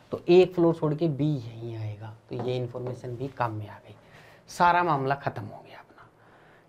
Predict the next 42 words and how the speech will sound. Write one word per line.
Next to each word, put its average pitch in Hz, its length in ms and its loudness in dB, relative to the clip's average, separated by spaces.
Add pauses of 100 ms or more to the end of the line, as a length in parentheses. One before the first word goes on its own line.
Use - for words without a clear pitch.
ठीक 180 240 2
है, 185 120 -8 (1120)
अब - 280 6
आ 147 140 6
जाते 143 320 4
हैं 165 340 0 (100)
कुछ - 320 -4
और 139 180 8
इन्फॉर्मेशन 131 600 2
में। 185 100 4
सोनी 190 540 6
के 226 140 4
just 214 340 2
नीचे 190 280 6
Lenovo 135 460 2
आएगा, 107 340 -8 (160)
तो - 60 0
यहाँ 127 260 0
Lenovo 113 440 -4
आ 113 120 -8
गया, 113 240 -12 (1700)
ये 127 200 0
इन्फॉर्मेशन 123 580 -2
भी 127 60 -2
काम, 127 240 0
देखो 165 160 6
लिखने 185 380 6
का 233 100 8
सलीके 196 380 4
से 202 80 2
ये 196 100 6
फायदा 156 280 -2
होता 123 220 -8
है - 60 -14 (340)
कि 185 60 2
फटाफट 175 420 2
देख 147 200 4
लेते 131 220 0
हैं 143 120 0
फिर 156 140 -2
सारी 127 280 -2
चीजें। - 300 -16